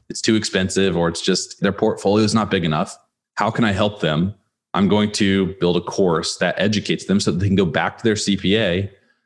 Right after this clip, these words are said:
and make sure that they're getting good advice.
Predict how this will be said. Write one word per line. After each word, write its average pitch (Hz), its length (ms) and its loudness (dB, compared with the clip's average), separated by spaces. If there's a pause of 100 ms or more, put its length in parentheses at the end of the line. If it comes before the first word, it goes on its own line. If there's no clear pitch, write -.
(260)
and 98 320 4
make 110 160 2
sure 123 320 2
that 107 100 0
they're 95 100 0
getting 95 280 0
good 92 180 0
advice. 104 600 -2